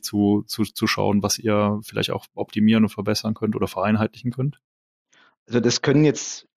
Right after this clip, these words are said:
Speaker 2: ähm, ich sage jetzt, m-, man sagt mal so, es können mehrere Phasen sein, ne?
Speaker 1: Mhm.
Speaker 2: Also im ersten Augenblick guckt man sich natürlich wirklich an, was ist denn vor Ort?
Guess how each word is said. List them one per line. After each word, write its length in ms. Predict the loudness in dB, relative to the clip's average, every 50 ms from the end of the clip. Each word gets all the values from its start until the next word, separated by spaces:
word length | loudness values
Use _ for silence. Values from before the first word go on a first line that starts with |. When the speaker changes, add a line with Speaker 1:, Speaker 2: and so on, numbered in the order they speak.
| _ _ _ _ -12
Speaker 2:
ähm, 320 | -4 0 0 0 0 0 -4 _ _
ich 100 | -8 -2
sage 160 | 0 0 0
jetzt, 120 | 0 0 2
m-, 520 | 4 6 6 6 6 6 4 4 2 2 2
man 140 | 2 4 4
sagt 220 | 4 2 0 0 0
mal 160 | 0 2 2
so, 320 | 4 4 4 4 4 2
es 220 | 2 2 0 0 0
können 180 | 2 4 4 6
mehrere 260 | 6 6 4 4 2
Phasen 440 | 0 0 0 0 0 2 2 2 2
sein, 180 | 2 2 2
ne? 160 | 2 2 0 -2 -4 -4 0
Speaker 1:
Mhm. 120 | 2 2
Speaker 2:
Also 120 | 2 4
im 60 | 4 4
ersten 340 | 4 4 2 2 0 -2 -2
Augenblick 320 | 0 0 2 2 0 -2
guckt 180 | -4 -4 -4 -2
man 80 | -2 0
sich 160 | 0 0 0
natürlich 340 | 0 -2 0 0 -2 0 0
wirklich 320 | 0 0 0 -2 -2 0 2
an, 140 | 4 4
was 160 | 4 2 0 -2
ist 140 | -4 -2
denn 100 | 0 -2
vor 200 | 0 0 -2 0
Ort? 380 | 2 2 4 4 2 2 -2 -6